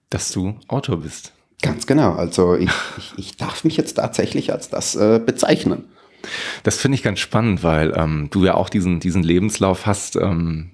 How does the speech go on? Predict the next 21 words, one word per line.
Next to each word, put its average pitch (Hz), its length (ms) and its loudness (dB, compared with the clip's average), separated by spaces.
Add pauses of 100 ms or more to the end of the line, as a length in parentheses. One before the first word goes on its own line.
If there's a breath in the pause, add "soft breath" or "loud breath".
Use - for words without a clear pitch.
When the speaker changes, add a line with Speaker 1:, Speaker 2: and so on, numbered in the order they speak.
Speaker 1:
du - 160 -4
hast - 200 -6
vorher, 85 300 2
ich - 80 -4
glaub, - 300 -2
zehn 95 360 2
Jahre 92 340 0
oder 90 140 2
fünfzehn 147 400 0
hast - 140 -2
du 90 60 2
mir 82 80 2
eben 90 120 4
sogar 87 200 4
Speaker 2:
Fünfzehn, - 200 0
ja. 80 40 2
Speaker 1:
gesagt, 80 240 -4
im, 85 260 -2
im 85 200 -2
Dentalbereich 107 720 2
gearbeitet. 107 580 2